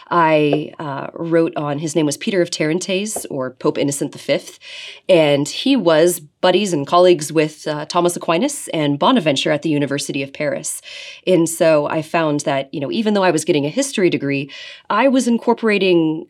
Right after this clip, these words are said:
a lot of the lessons I had learned from philosophy and theology classes into my P H D experience. Uh, so in the process of that, I was lucky enough to be able to go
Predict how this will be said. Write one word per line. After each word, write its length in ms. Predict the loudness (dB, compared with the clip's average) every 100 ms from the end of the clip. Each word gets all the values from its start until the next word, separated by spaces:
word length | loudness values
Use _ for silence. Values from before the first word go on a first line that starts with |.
| -4
a 80 | 0
lot 280 | 2 4 4
of 80 | 2
the 80 |
lessons 440 | 0 -2 -4 -4 -2
I 100 | -4
had 160 | -4
learned 300 | -2 0 -2
from 260 | -2 -4 -4
philosophy 580 | -4 -4 -4 -6 -6 -6
and 120 | -4
theology 500 | -4 -2 -2 -4 -10
classes 640 | -6 -8 -6 -10 -10 -12 -14 -18 -20 -4
into 380 | 0 0 0 0
my 340 | 0 0 -4 -6
P 200 | -2 -2
H 180 | -2 -4
D 160 | -4
experience. 840 | -6 -8 -8 -6 -6 -8 -12 -14 -16 -20 -20 -20 -20
Uh, 140 | -18 -14
so 280 | -4 -2 -2
in 260 | -4 -6
the 80 | -12
process 400 | -6 -6 -6 -8
of 120 | -4
that, 320 | -2 0 -2 -4
I 100 | -6
was 400 | -6 -8 -10 -6
lucky 300 | -6 -4 -2
enough 280 | -2 -4 -8
to 100 | -6
be 120 | -6
able 180 | -6 -8
to 120 | -4
go 340 | 0 0 -2